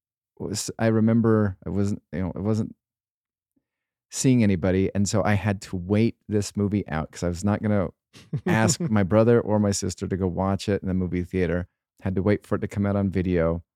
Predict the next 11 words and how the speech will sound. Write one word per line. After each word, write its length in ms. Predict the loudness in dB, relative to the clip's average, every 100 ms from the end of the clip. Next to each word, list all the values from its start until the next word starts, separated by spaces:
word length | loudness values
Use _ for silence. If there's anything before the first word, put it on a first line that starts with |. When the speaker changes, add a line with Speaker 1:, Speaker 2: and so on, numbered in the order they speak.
| _ _ _ _ -6
Speaker 1:
And 120 | -4
so 300 | 0 2 2
I, 160 | 0 -4 -6 -14 -8
when 120 | -4
it 100 | -2
finally 260 | -2 0 -2
came 200 | -2 -2
out, 180 | -2 -2
I 160 | -2 0
rented 500 | 0 0 0 -4 -4 -12
When 440 | -6 -2 0 -2